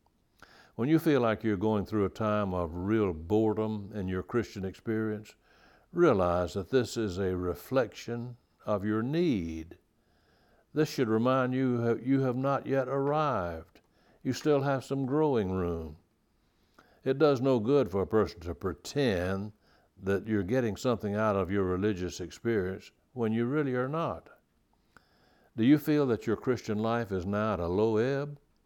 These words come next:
Well, let that feeling spur you on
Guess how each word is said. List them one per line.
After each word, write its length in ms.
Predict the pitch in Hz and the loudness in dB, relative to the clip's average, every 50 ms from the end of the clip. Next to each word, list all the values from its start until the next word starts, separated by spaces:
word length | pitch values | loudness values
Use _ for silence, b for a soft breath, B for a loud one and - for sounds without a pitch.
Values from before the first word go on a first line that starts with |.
| _ _ _ _ _ _ _ _ _ b b b b b b | _ _ _ _ _ _ _ _ _ b b b b b b
Well, 140 | - 147 147 | -2 0 2
let 240 | 151 170 180 175 - | 2 2 2 0 2
that 240 | - 156 143 113 - | 2 2 2 2 0
feeling 480 | - - 160 160 143 120 107 104 104 | -2 2 4 4 4 4 2 0 0
spur 540 | - - - - - - - 160 156 151 147 | -2 -6 -8 -10 -10 -4 0 0 2 2 2
you 220 | 147 147 143 143 156 | 2 2 2 2 0
on 560 | 165 170 151 123 98 85 80 80 80 80 82 | 0 0 -2 -2 -2 -4 -6 -10 -12 -16 -18